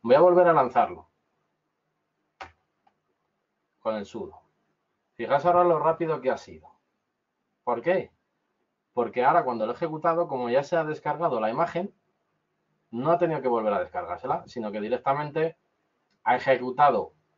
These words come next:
a partir de la imagen, ha ejecutado un nuevo contenedor y me ha lanzado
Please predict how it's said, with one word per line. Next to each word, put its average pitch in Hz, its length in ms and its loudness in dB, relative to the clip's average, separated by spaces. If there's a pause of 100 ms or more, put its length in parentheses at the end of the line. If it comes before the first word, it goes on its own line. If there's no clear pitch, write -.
(760)
a - 60 -20
partir 92 260 -8
de - 20 -4
la 113 80 -4
imagen, 131 280 -4
ha 95 40 -8
ejecutado 104 320 -6
un 120 60 -2
nuevo 127 180 2
contenedor 160 600 2 (640)
y 170 320 2 (360)
me 131 200 -2
ha 127 60 4
lanzado 135 640 2